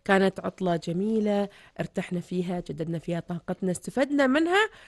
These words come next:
بأفضل طريقة ممكنة. لا حد يقول لي: "قضيت الإجازة كلها نوم". النوم ترى والله يكسر الجسم على قولة أمي، كل ما رقدتوا زيادة كل ما تكسر جسمكم. خلينا نستفيد من عطلة نهاية الأسبوع، نجدد طاقتنا، نطلع. بلادنا حلوة ما شاء الله، فيها وايد أماكن،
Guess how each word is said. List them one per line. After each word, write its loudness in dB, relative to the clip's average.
بأفضل 0
طريقة 0
ممكنة. -2
لا -4
حد -6
يقول 2
لي: -2
"قضيت -4
الإجازة 0
كلها -4
نوم". -4
النوم 6
ترى 4
والله 4
يكسر -4
الجسم -2
على -2
قولة 0
أمي، -2
كل -2
ما 6
رقدتوا 0
زيادة 2
كل -2
ما 2
تكسر -4
جسمكم. -4
خلينا -2
نستفيد -2
من 0
عطلة -8
نهاية -4
الأسبوع، 0
نجدد -4
طاقتنا، 0
نطلع. 0
بلادنا 2
حلوة -2
ما 0
شاء -2
الله، 4
فيها 2
وايد 0
أماكن، 0